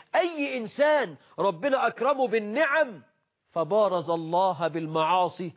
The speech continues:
ده معوق، كل كافر معوق، كل علماني بيكره الشريعة معوق، كل ليبرالي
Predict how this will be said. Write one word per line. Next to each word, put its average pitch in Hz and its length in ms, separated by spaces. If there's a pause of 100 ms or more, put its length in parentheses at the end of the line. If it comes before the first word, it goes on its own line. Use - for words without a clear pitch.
(160)
ده 294 120
معوق، 330 720 (220)
كل 359 340
كافر 294 400
معوق، 220 540 (280)
كل 330 320
علماني 285 1000
بيكره 233 520
الشريعة 247 640 (160)
معوق، 226 680 (220)
كل 330 400
ليبرالي 302 840